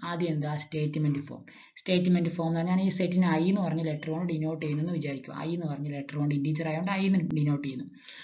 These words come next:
അപ്പൊ സ്റ്റേറ്റ്മെന്റ് ഫോം എന്ന് പറഞ്ഞാൽ സെറ്റിന്റെ symbol ഇട്ടു, അതിന് ശേഷം എഴുതി കൊടുക്കുവാണ് I is a set of integers lying between minus two and three. ആ ക്വസ്റ്റ്യൻ തന്നത് തന്നെ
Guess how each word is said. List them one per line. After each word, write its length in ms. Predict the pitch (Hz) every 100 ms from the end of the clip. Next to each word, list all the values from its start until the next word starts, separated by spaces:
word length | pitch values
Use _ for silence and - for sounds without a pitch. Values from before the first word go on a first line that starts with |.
| -
അപ്പൊ 180 | -
സ്റ്റേറ്റ്മെന്റ് 580 | 180 196 185 185 202 190
ഫോം 200 | - 180
എന്ന് 120 | 175
പറഞ്ഞാൽ 220 | 156 170 180
സെറ്റിന്റെ 360 | 156 147 165
symbol 340 | 160 151 156 147
ഇട്ടു, 140 | 139
അതിന് 220 | 147 151 151
ശേഷം 240 | 143 156
എഴുതി 240 | 143 143 156
കൊടുക്കുവാണ് 480 | 139 - 131 139 233 - - - -
I 140 | 170 214 294 170
is 200 | 156 151
a 140 | 175
set 340 | 180 160 139 160
of 220 | 170 214 -
integers 600 | 143 139 139 147 233 -
lying 340 | 170 143 175 180
between 440 | 143 151 151 233 202
minus 380 | 143 147 151
two 220 | - 147 139
and 160 | 131 135
three. 200 | 156 -
ആ 80 | 180
ക്വസ്റ്റ്യൻ 360 | 185 - 214
തന്നത് 280 | 196 180 170
തന്നെ 260 | 165 170